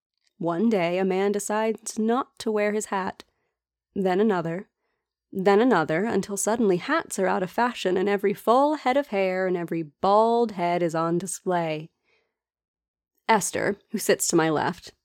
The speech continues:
doesn't like the current fashion for men. She thinks it looks lazy and uncoordinated. She preferred the fashion in the early to mid nineteen hundreds. She said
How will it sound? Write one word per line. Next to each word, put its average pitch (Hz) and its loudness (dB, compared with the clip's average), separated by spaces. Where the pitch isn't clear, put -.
doesn't 262 0
like 185 2
the 165 -2
current 156 -2
fashion 147 -4
for 147 -4
men. 143 0
She - -8
thinks 185 2
it - -8
looks - -6
lazy 156 2
and 143 2
uncoordinated. 151 -2
She - -2
preferred 147 0
the 165 -2
fashion 156 2
in 160 2
the 165 0
early 165 -2
to - -10
mid 151 -2
nineteen 151 -2
hundreds. 190 -4
She - -2
said 139 -2